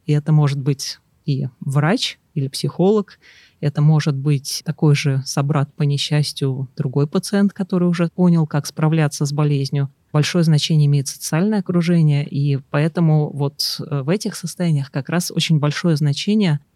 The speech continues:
приобретает социальная поддержка. Окружающие люди помогают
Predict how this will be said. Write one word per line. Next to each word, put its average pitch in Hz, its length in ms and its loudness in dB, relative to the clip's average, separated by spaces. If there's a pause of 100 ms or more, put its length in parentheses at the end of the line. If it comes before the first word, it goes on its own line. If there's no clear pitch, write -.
приобретает 151 540 0
социальная 156 560 0
поддержка. 143 760 -4 (500)
Окружающие 156 680 0
люди 185 340 2 (520)
помогают 151 760 0